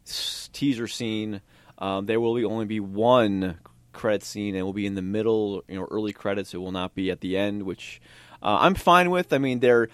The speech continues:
they're nice epilogues to the movies, which in turn also may or may not set up the next movie. Um,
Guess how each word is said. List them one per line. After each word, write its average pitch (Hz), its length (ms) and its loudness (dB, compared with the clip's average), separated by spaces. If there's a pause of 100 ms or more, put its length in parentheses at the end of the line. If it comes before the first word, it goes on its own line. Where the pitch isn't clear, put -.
(140)
they're 135 160 2
nice 147 360 2
epilogues 135 800 0 (160)
to 143 140 -4
the 131 80 -2
movies, 139 560 -2 (340)
which 117 540 0
in 117 160 -6
turn 123 240 -2
also 117 340 4
may 113 320 2
or 123 80 2
may 117 140 0
not 110 180 0
set 107 220 0
up 107 120 0
the 104 100 -6
next 98 260 -6
movie. 127 340 -2 (560)
Um, 92 560 -2